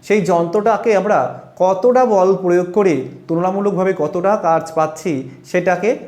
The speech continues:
বের করতে, বের করার একটা প্রসেস বা একটা তুলনা বলতে পারো। যান্ত্রিক সুবিধা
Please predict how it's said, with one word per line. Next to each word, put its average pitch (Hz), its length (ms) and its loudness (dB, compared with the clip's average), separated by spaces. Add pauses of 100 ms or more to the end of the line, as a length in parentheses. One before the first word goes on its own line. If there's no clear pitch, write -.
বের 160 220 0
করতে, 143 340 -2 (380)
বের 170 200 2
করার 170 200 2
একটা 190 360 -2 (460)
প্রসেস 165 520 -2 (120)
বা 202 100 -4
একটা 220 360 -2 (320)
তুলনা 233 360 4
বলতে 120 260 -6
পারো। - 240 -8 (1200)
যান্ত্রিক 185 480 -2
সুবিধা 165 680 0